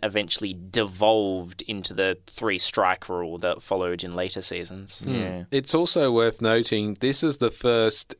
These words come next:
Speaker 2: episode in the television series where we've seen Donald and Donald alone.
Speaker 1: Yes.
Speaker 3: Yeah.
Speaker 2: Douglas is nowhere to be seen,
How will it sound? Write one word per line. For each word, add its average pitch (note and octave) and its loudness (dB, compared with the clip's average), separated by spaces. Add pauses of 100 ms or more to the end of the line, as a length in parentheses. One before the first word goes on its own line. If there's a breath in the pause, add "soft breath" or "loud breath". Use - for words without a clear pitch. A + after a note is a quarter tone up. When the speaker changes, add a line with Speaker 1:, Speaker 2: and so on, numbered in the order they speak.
Speaker 2:
episode G#2+ 2
in G2+ 0
the G2 2
television G2+ 0
series G2 0
where G#2 2
we've G#2 2
seen G#2 0
Donald A2 4
and F#2 -4
Donald G2+ 0
alone. F2+ 0
Speaker 1:
Yes. G2+ 6
Speaker 3:
Yeah. D3+ 10
Speaker 2:
Douglas F3 4
is C3+ 0
nowhere D3 6
to C3 -2
be A#2 2
seen, A2+ 2